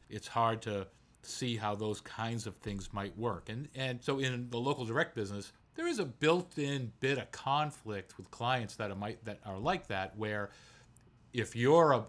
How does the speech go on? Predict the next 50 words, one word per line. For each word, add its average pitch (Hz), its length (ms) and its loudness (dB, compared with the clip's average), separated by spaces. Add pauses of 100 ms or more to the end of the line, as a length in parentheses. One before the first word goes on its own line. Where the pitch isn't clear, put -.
uh, 104 320 0
an 104 100 -4
advertising 120 480 0
and 101 80 -2
marketing 110 320 0
professional, 95 540 -2
this 113 160 -6
is 120 80 -2
what 110 160 0
we 98 80 -2
do, 110 400 2 (240)
this 123 120 -4
is 120 60 0
what 113 140 2
we 101 80 -4
study, 104 560 -2 (360)
this 120 140 -2
is 120 100 0
something 110 280 -2
that 101 100 -2
we 101 120 -2
have 104 120 0
to - 80 -4
be 92 140 -2
really 95 260 0
good 120 300 4
at, 87 320 4
and 113 100 4
you're 117 100 6
meeting 147 300 10
with 127 100 4
somebody 110 380 4
that 104 240 2 (160)
is 113 160 6
giving 135 340 8
you 117 520 8 (100)
guidelines, 113 1000 12
recommendations, 120 1000 6
direction 117 680 6
of 92 140 -2
how 110 240 10
they 107 220 4
want 110 380 2
their 107 220 4
advertising 101 840 2
to - 100 -4
be 92 180 -2
done 143 460 6
with 104 320 -2
you, 87 340 -4